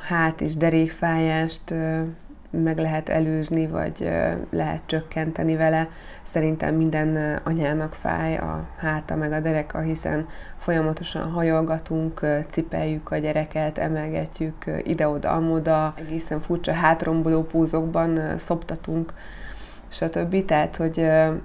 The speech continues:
hogy nagyon jót tesz a, a hátnak, illetve hát mindenféle izületi fájdalmak is, ö, elő szoktak jönni ebben a, az életszakaszban, ö, szintén a, a babás, ö, dolgok miatt elsősorban,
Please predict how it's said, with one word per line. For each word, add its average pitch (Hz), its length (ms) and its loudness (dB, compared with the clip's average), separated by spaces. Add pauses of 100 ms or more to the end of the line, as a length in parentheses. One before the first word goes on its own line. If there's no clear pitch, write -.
(100)
hogy 165 160 -2
nagyon 160 300 2
jót 165 220 -2
tesz - 240 -4
a, 160 240 0 (140)
a 160 80 -2
hátnak, 175 580 -2
illetve 175 340 6
hát 165 380 2
mindenféle 160 640 4
izületi 165 800 0
fájdalmak 151 640 0
is, - 260 -6
ö, 165 40 0
elő 156 400 2
szoktak - 460 -6
jönni 160 260 0
ebben 156 320 0
a, 156 320 -2
az 160 140 -2
életszakaszban, 165 960 0 (500)
ö, 151 200 0
szintén 156 460 0
a, 151 260 2 (380)
a 151 100 -4
babás, 151 560 2
ö, 160 260 0
dolgok 156 380 0
miatt 160 280 -2
elsősorban, 180 800 0